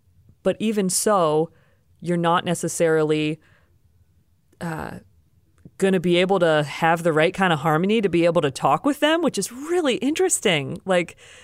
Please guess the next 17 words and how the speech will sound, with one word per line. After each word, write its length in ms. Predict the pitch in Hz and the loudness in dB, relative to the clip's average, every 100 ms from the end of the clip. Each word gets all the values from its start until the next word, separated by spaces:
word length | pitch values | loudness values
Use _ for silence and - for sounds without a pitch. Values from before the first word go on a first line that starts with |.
| - | -12
it 160 | - 202 | -10 -4
gives 260 | 240 247 262 | -2 0 0
a 100 | 233 | -2
different 480 | - 220 240 220 196 | -2 -4 -2 -4 -4
sort 220 | 202 185 | -2 -2
of 120 | 165 | -4
quality 680 | - 185 202 185 170 160 170 _ _ _ _ _ _ _ - | -2 0 0 -2 -2 -4 -6 _ _ _ _ _ _ _ -10
to 280 | - 196 180 | -2 0 0
peop-, 240 | - 247 - | 0 -2 0
I 60 | 202 | 0
feel 200 | 254 247 | 2 0
like 120 | 214 | 0
people 260 | 226 220 | -2 0
often 280 | 202 180 180 175 | 0 0 -2 0
ask 340 | 170 185 - | 0 0 -2
us, 360 | 156 147 - - _ _ _ _ _ - | -2 -2 -8 -14 _ _ _ _ _ -10
uh, 320 | 175 135 | -8 -8